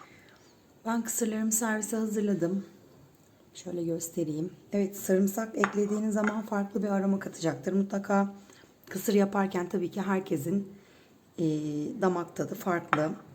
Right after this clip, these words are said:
Yani, e, bu şekilde sever misiniz, sevmez misiniz? Ya da sizin yaptığınız kısırlar mutlaka daha farklıdır. Herkesin kendine özeldir. Ama, e, sarımsak eklemeyi mutlaka deneyin derim ben. Farklı bir lezzet, farklı bir tat.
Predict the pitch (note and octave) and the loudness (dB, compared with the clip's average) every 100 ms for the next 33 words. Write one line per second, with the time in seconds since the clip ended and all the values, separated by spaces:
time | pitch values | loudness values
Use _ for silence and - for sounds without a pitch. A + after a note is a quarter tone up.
0 | - - - - - - - F3+ E3+ E3+ | -4 -4 -20 -20 -20 -20 -6 0 2 2
1 | E3+ D#3+ - - - - - E3+ E3 F3 | 2 -2 -12 -20 -20 -20 -4 2 2 2
2 | F#3+ F#3 - E3+ F3 F3+ F3 E3 D3+ C#3+ | -2 -2 -2 2 2 2 0 2 0 -2
3 | - F3+ - F#3 F3 D#3 D3 D#3 F3+ F3 | -4 -6 -4 -6 -4 -4 -6 -8 -2 -2
4 | F3 E3+ G3 F3+ F3 - F3+ - - - | -2 0 2 2 2 -2 -4 -4 -6 0
5 | E3+ F3 E3 F#3 - E3+ F3+ F#3 F#3 D3+ | 0 0 -2 -6 0 0 2 0 0 -2
6 | - - E3+ F3+ E3+ F3+ D#3+ E3+ - - | -2 -6 -6 -6 -4 -4 -2 -4 -6 -18
7 | - - - - - E3+ E3+ F3+ - D3+ | -20 -20 -20 -12 -2 2 4 4 2 0
8 | D#3+ C#3+ D#3+ A#3 - - - - - - | 0 0 0 -2 -4 -12 -20 -20 -20 -20
9 | - A#3 A#3 A#3+ B3 - - - - - | -2 6 6 6 2 -6 -20 -20 -20 -12
10 | - F#3+ F#3 F#3 F3+ F3+ F3+ - - G#3+ | 2 6 8 8 8 4 2 -2 0 2
11 | G#3 A#3+ A#3 - G#3 A3 G#3+ A3 A3+ A#3 | 2 0 -2 -2 -2 0 2 4 6 4
12 | A3+ G3 G3 G#3 F#3+ G#3 G3+ G3 F3 D#3+ | 2 -2 0 -2 4 8 10 10 8 4
13 | D3+ D3 C#3+ F#3 G3+ G3 F3+ - F3+ E3 | 4 0 0 -2 -2 -2 -2 0 2 2
14 | D#3 D3+ D#3 - F3 E3 - D#3 - D#3+ | 2 0 -4 -4 -8 -6 -4 -4 -2 -2
15 | F#3 - | -4 -12